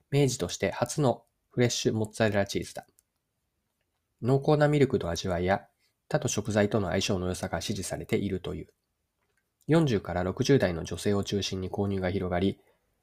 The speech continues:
昨年四月から九月の販売は計画の二割増となった。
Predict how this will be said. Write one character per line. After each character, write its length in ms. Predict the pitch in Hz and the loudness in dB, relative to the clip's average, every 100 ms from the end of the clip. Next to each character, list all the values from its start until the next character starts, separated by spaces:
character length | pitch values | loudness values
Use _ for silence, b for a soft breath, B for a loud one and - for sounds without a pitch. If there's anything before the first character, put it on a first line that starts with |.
| _ | _
昨 280 | - - - | -6 -2 4
年 240 | 135 135 135 | 6 6 4
四 140 | 143 | 2
月 220 | 131 - | 2 0
か 100 | - | -4
ら 200 | 87 95 - | -2 -2 -4
九 120 | 120 | 0
月 240 | 113 - | 0 0
の 80 | 85 | -8
販 180 | - 92 | -8 -6
売 180 | 90 92 | -6 0
は 200 | 98 - | -2 0
計 140 | - | -2
画 240 | 127 123 120 | 0 2 2
の 140 | 117 | 0
二 120 | 107 | 0
割 160 | 110 113 | 2 2
増 200 | 107 85 | 0 -4
と 100 | 113 | -4
な 100 | 95 | -6
っ 60 | - | -10
た。 140 | - | -16